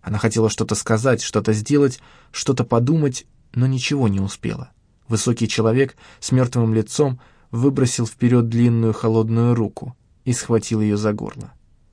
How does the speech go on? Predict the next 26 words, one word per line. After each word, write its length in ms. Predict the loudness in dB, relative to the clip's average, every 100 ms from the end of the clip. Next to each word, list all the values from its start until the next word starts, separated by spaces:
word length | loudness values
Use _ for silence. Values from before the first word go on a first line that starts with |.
| _ _
Наталья 500 | -10 -4 0 2 2
почувствовала 800 | 0 -2 -2 -6 -2 0 0 -2 -10 -20 -4
пронзивший 640 | 2 2 2 0 0 -2
всё 220 | 0 -2
тело 280 | 0 2 2
смертельный 600 | 2 -2 -2 0 2 2
холод 420 | -2 0 0 0 -6 _ _ _ -10
и 80 |
потеряла 480 | -4 -2 0 2 2
сознание. 680 | 0 -2 -2 -2 -2 -6 -14 _ _ _ _ _ _ -16
«Осторожно», 840 | -10 -2 2 4 2 -2 -10 -16 _ -6
проговорил 380 | -2 0 2 2
мужчина 560 | -2 -2 -2 -2 -2 -6 -20 -20 _ _ -6
в 80 | 0
длинном 420 | 2 4 2 0
тёмном 380 | 0 0 0 -2
плаще, 520 | -2 -2 -2 -4 -6 _ _ _ _ _ _ _
устраиваясь 680 | -8 -2 2 4 6 4 2
на 120 | 0
заднем 340 | 2 0 0 -2
сиденье 400 | -2 0 0 0
машины. 500 | -2 -4 -6 -10 -12 _ _ _ _ _ _
«Она 280 | -2 2 2
нам 180 | 2 0
ещё 340 | -2 -4 -4
понадобится». 880 | -2 0 2 0 -2 -8 -12 -14 -16